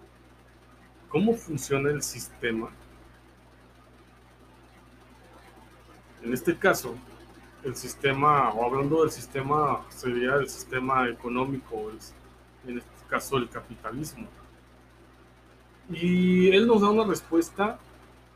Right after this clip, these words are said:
que dice que hay muchos que tienen poco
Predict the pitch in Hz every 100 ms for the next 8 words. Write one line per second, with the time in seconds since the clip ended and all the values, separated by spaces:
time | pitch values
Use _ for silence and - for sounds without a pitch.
0 | - - - - - - - - - 143
1 | 139 160 175 - 190 - 147 139 135 131
2 | - - - - - _ _ _ - _
3 | - - - - 185 214 202 196 - 151
4 | 147 - 131 127 143 147 135 - 135 127
5 | - 180